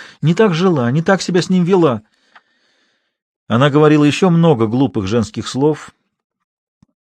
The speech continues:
а Зафар молчал, гладил её по голове.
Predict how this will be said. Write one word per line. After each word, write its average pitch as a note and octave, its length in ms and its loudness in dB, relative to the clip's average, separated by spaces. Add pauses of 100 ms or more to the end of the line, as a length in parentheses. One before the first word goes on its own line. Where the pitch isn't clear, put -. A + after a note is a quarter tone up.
(380)
а A2 120 -2
Зафар D3 560 -2 (360)
молчал, A#2+ 500 0
гладил C3 340 0
её A#2+ 140 0
по A#2 140 -8
голове. G2 400 -2